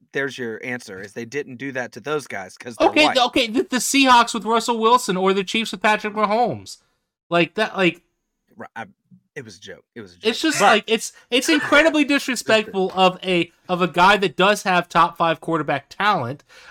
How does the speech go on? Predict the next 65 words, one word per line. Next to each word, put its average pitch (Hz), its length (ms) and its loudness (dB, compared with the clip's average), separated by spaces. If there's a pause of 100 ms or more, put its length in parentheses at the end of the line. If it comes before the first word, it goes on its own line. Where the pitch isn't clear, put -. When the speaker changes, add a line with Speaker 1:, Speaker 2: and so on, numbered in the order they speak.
Speaker 2:
Uh, 160 140 -4
as 160 180 2
we've 208 160 0
talked 180 220 2
about, 165 160 0
he's 160 220 -2
a 147 40 2
very 143 380 0
good 165 300 0
mixture 156 500 -4 (220)
of, 135 340 0
of 135 400 -4 (500)
all 202 200 6
the 214 100 2
great 196 240 2
things 190 200 -2
about 180 180 0
Lamar 165 260 2
Jackson, 170 460 -2 (200)
all 180 200 4
the 185 40 0
great 175 200 0
things 165 180 -2
about 160 140 0
Patrick 147 280 -2
Mahomes. 139 300 -4 (180)
He 190 280 -4
is 160 140 0
almost 180 500 0
a 160 80 -2
perfect 180 500 -2
blend 165 240 -2
of 131 100 -2
it. 113 160 -10
Now, 147 220 -4 (160)
Speaker 1:
You 185 80 -2
Speaker 2:
he's 180 80 2
Speaker 1:
put 180 80 2
Speaker 2:
not, 170 80 8
Speaker 1:
them 214 120 0
all 226 200 8
Speaker 2:
he's 220 80 4
Speaker 1:
in 190 60 -4
Speaker 2:
not 208 240 6
Speaker 1:
a, - 20 0
in 165 60 -2
a 151 60 -2
shrinky 226 440 -2
dink 233 400 -4
and, 170 320 -2
Speaker 2:
Right. 185 260 0
Speaker 1:
and 170 120 2
a - 20 0
shrinky 233 380 -4
dink 233 180 -2
oven, 233 260 4
and 170 140 -4
out 180 160 0
comes 185 180 -6
Kyler 180 280 -2
Murray. 101 280 -12
Speaker 2:
He's 233 220 -2
not 220 320 2
as 208 320 4
great 147 400 -2